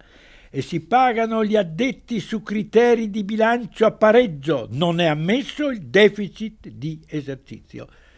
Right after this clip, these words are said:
Gli si dà tutti una registrata. Non si può dare degli stipendi e gestire un'azienda se non è in grado di gestirsi, perché altrimenti si chiude, bisogna andare in un'altra struttura che è in grado,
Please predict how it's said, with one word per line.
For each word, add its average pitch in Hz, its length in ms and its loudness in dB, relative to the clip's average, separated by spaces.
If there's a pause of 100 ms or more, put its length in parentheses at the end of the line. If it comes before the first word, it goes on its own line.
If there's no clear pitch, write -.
(120)
Gli 156 100 -10
si 151 220 -4
dà 143 140 -4
tutti 285 340 -6
una 262 180 -4
registrata. 185 840 -2 (260)
Non 170 180 -6
si 208 180 -10
può 226 320 2
dare 196 320 4
degli 165 220 -4
stipendi 190 760 -2
e 131 60 -4
gestire 180 560 -2
un'azienda 254 720 -2 (240)
se 294 220 -2
non 285 200 4
è 262 160 4
in 320 80 -6
grado 240 420 2
di 190 200 -4
gestirsi, 170 760 -4 (600)
perché 202 240 -2
altrimenti 240 680 -2
si 285 240 -6
chiude, 240 380 4
bisogna 196 240 -2
andare 208 240 2
in 185 100 -4
un'altra 202 440 0
struttura 262 600 -2 (260)
che 311 120 -2
è 330 40 0
in 294 60 -6
grado, 226 360 2